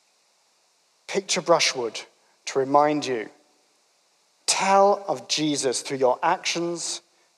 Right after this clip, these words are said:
Tell of Jesus through your words. When times are good,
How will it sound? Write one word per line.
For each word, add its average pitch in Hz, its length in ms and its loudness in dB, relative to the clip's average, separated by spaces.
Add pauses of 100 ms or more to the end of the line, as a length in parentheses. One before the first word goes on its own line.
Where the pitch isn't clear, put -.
Tell 147 400 2
of - 160 -4
Jesus 127 640 -4 (400)
through 131 200 -8
your 127 220 -2
words. 113 640 -4 (480)
When 156 160 0
times 185 360 4
are 156 100 8
good, 185 360 4